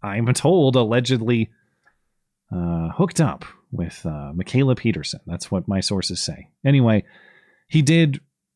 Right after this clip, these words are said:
reality T V, uh, the British version of Big Brother. He was kicked off the show over video of him hitting a woman with his belt, which Tate called a total lie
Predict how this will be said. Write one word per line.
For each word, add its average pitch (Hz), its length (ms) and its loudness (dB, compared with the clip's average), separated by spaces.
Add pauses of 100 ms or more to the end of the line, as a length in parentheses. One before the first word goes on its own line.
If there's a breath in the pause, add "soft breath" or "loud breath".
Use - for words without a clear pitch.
(180)
reality 190 480 2
T 175 180 4
V, 135 300 0 (720)
uh, 110 480 2
the 113 80 0
British 180 300 2
version 147 380 4
of 120 240 2
Big 143 200 2
Brother. 120 280 4
He 135 120 2
was 123 100 4
kicked - 260 -2
off 165 200 2
the 135 80 2
show 120 520 2 (380 soft breath)
over 139 280 4
video 175 440 2
of 139 120 4
him 143 180 4
hitting 165 340 4
a 156 60 6
woman 139 320 4
with 127 140 2
his 110 180 2
belt, 117 440 2
which 110 280 0
Tate 139 400 0
called 120 260 2
a - 20 2
total 143 380 2
lie 117 280 4